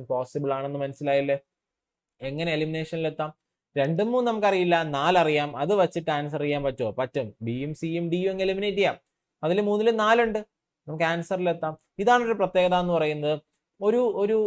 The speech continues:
ഏർ, സ്റ്റേറ്റ്മെന്റ് വൈസ് ക്വസ്റ്റ്യൻസ് ഇങ്ങനത്തെ വരുന്ന ചോദ്യങ്ങളിൽ ഒരു ഭൂരിഭാഗം സ്റ്റേറ്റ്മെന്റ് വൈസ് ക്വസ്റ്റ്യൻസും ഇങ്ങനെ രണ്ട് മൂന്ന് സ്റ്റേറ്റ്മെന്റുകൾ, ഒന്നോ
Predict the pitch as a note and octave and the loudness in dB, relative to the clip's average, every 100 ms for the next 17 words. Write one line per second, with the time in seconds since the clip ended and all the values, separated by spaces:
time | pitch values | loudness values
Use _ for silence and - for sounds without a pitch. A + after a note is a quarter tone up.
0 | F#3 F#3 F#3 E3+ D#3+ E3 - F#3 F#3+ G#3+ | 4 2 2 -2 2 0 2 0 0 -2
1 | G#3 G#3 G3+ F#3 F#3 F3+ F3 F3+ G3 G#3 | 0 0 0 -4 -2 -4 -2 -2 0 2
2 | F#3+ F3+ F3+ F3+ E3+ F3+ F3 C#3+ C#3 F#3+ | 2 2 0 0 0 0 -2 -2 0 -2
3 | _ _ _ - F3 F3 E3+ G3 G#3 G#3 | _ _ _ -2 0 2 2 0 6 6
4 | G#3+ A#3 - G3 F3+ F#3 F3+ F3+ F3 D#3 | 6 2 0 -2 -2 -4 -4 -4 -6 -8
5 | E3+ D#3 D#3+ D#3 D#3+ D#3+ C#3+ D3 D#3+ F3+ | -8 -8 -6 -6 -4 -4 -4 -2 -2 -2
6 | F#3+ F3 E3 D3+ D#3 D3+ C#3+ C#3 D3+ | -6 -4 -6 -4 -8 -6 -4 -4 -2